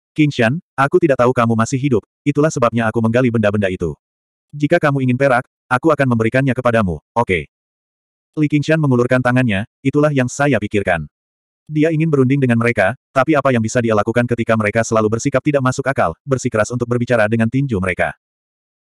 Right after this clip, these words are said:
Liu Hong melirik mereka, dan para murid tangan besi membubarkan semua orang.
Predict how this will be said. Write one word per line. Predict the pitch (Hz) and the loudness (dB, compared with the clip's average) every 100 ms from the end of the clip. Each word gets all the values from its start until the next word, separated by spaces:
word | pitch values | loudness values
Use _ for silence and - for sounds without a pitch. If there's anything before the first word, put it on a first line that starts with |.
| _ _ - | _ _ -4
Liu | 151 151 | 0 2
Hong | 151 143 | 2 2
melirik | 131 139 | 0 0
mereka, | 131 120 110 139 _ - | -2 0 0 -2 _ -2
dan | 135 135 | 0 2
para | 123 | 2
murid | 123 127 | 0 0
tangan | 127 123 | 0 0
besi | 120 - 120 | 0 -2 -2
membubarkan | 110 107 131 127 | 0 0 0 0
semua | 104 117 110 95 | -2 -2 -2 0
orang. | 85 | -2